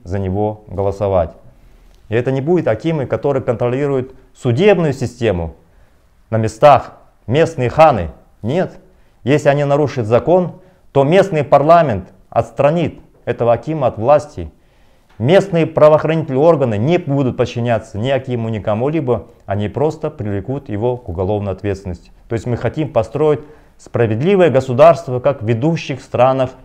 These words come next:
Европы. Та модель, о которой я говорю, она присутствует во всех ведущих европейских странах мира. И поэтому Я много раз говорю, что мы должны брать пример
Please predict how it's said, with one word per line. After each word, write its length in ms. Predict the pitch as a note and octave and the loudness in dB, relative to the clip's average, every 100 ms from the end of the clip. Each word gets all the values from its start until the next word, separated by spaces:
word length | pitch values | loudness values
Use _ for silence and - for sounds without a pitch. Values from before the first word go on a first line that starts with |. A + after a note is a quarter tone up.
| - | -6
Европы. 600 | G#2+ A2+ C#3 C3 F#2+ D#2+ - - _ _ | -2 2 2 2 -2 -6 -10 -20 _ _
Та 160 | C3+ D#3 | 4 6
модель, 280 | E3 E3 D3+ | 6 4 2
о 40 | |
которой 300 | C#3 C#3+ C3+ | 0 0 0
я 80 | A#2+ | 0
говорю, 480 | G#2+ A2 C3 F3+ F3+ - - - | 0 0 0 -2 -4 -16 -20 -2
она 260 | A2+ D3 | 2 2
присутствует 520 | C3+ C#3 - E3+ - A2+ | 2 -2 -4 -6 -4 2
во 100 | A#2+ | 2
всех 360 | - F3+ G3+ - - | 2 0 0 -2 -6
ведущих 560 | A2 A#2+ F3+ F#3+ F#3+ F#3+ | -4 0 0 0 -6 -2
европейских 680 | A2+ A2+ A2 C3 D3+ C#3+ B2+ | 2 2 2 -2 -2 -6 -8
странах 480 | - A#2+ B2+ B2 - - | 2 4 4 0 -6 -8
мира. 460 | G#2 B2 G#2+ D#2+ - - _ _ _ _ | 0 2 4 0 -6 -20 _ _ _ _
И 80 | G#2 | 0
поэтому 640 | C3+ F3 F#3 D3+ C3 A2 - _ - _ _ _ _ _ _ | 6 6 6 2 2 0 -8 _ -20 _ _ _ _ _ _
Я 140 | A2+ B2+ | 2 4
много 260 | D3 C3 | 4 4
раз 160 | C3 A2+ | 4 4
говорю, 320 | G#2+ B2 E3 | 2 2 2
что 180 | - B2+ | 0 -2
мы 140 | C#3 | -2
должны 380 | B2 A2+ A#2+ D3 | 2 2 2 -4
брать 400 | G#2+ C3+ C#3+ - | 0 2 2 0
пример 420 | B2 B2+ D3+ C3+ | -2 2 2 0